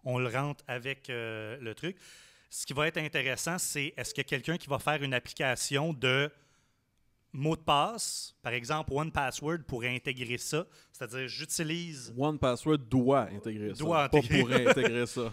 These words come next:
Speaker 1: <laughs> Doit intégrer ça. Donc, j'utilise le, le capteur d'empreinte digitale de mon iPhone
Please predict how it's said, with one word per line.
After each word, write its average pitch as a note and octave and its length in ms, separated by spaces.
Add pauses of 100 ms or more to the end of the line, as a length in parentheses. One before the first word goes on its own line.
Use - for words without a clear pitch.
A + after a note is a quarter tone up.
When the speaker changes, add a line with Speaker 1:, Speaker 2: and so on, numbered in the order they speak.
Speaker 1:
<laughs> - 80
Doit E3+ 280
intégrer C#3 360
ça. F#3 200
Donc, D3 240
j'utilise F3+ 600
le, D3+ 180
le C3 180
capteur D#3+ 640
d'empreinte C#3 360
digitale C#3+ 400
de D3 60
mon C3 180
iPhone D3 460